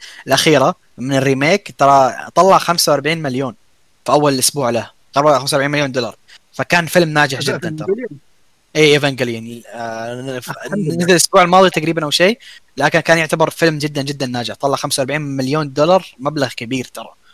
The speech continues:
Speaker 2: ممتاز. لا،
Speaker 1: آه.
Speaker 2: أخيرًا، يعني، على الأقل تحس إنه، يعني، لأن زي ما تقول هذا العمل اللي شايل الاستديو. يعني، أحس إيفانجيليون مع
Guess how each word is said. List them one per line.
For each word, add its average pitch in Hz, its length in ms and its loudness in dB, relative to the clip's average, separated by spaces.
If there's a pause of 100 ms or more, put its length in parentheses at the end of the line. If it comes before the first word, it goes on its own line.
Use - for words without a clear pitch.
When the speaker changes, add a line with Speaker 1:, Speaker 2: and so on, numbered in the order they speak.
(800)
Speaker 2:
ممتاز. - 680 -18 (420)
لا، 202 160 0
Speaker 1:
آه. 196 40 -4
Speaker 2:
أخيرًا، 214 220 -2
يعني، 151 200 -8
على 170 200 -8
الأقل 175 380 -6
تحس 202 300 -16
إنه، 160 400 -10 (440)
يعني، 151 380 -10
لأن 196 360 -4 (440)
زي 190 100 -2
ما 220 100 -2
تقول 226 260 -4
هذا 233 240 0
العمل 202 340 -2
اللي 165 360 -10
شايل 190 280 -6
الاستديو. 139 440 -18
يعني، 151 120 -10
أحس 226 220 -10
إيفانجيليون 190 680 -8
مع 151 240 -12